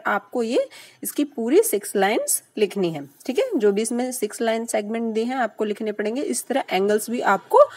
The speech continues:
जो seven है, seven angles लिखने हैं, आपको किसी भी sequence में लिख सकते हैं। अब D देखेंगे,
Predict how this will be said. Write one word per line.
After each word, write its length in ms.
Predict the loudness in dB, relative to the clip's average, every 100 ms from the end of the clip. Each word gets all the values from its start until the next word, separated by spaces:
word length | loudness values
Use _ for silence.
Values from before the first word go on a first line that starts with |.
| -18 -20 -12 -2
जो 120 | 0
seven 480 | 4 6 8 6 2
है, 220 | 0 -2 -10 -6 2
seven 280 | 4 4
angles 420 | 2 2 0 0 -2
लिखने 360 | -4 -4 -2
हैं, 120 | -2 0
आपको 260 | -2 -4 -8
किसी 300 | -6 -4 -4
भी 120 | -4
sequence 480 | -4 -2 -2 0 0
में 160 | 4
लिख 220 | 4 2
सकते 360 | 0 -4 -4 -12
हैं। 140 | -10 -12 _ _ _ _ _ _ _ _
अब 200 | 0 2
D 140 | 4 2
देखेंगे, 440 | 2 0 -2 -2